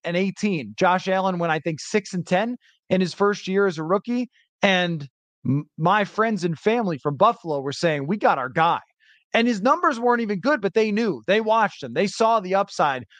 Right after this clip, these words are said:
They saw what he could be. They saw his work ethic. They believed that it was going in the right direction.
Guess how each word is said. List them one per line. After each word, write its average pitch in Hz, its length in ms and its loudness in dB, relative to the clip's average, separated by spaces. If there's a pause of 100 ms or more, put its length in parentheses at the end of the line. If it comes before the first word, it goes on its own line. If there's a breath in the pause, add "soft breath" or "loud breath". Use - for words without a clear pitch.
(180 soft breath)
They 208 160 2
saw 214 240 2
what 202 120 -2
he 185 80 -4
could 156 180 -6
be. 185 160 0
They 165 140 2
saw 208 280 2
his 180 100 -4
work 190 260 0
ethic. 160 320 2 (600 soft breath)
They 190 160 2
believed 196 520 -2
that 196 100 2
it 180 80 -2
was 160 140 -6
going 185 240 2
in 175 60 -6
the 170 60 -2
right 165 200 2
direction. 147 440 -2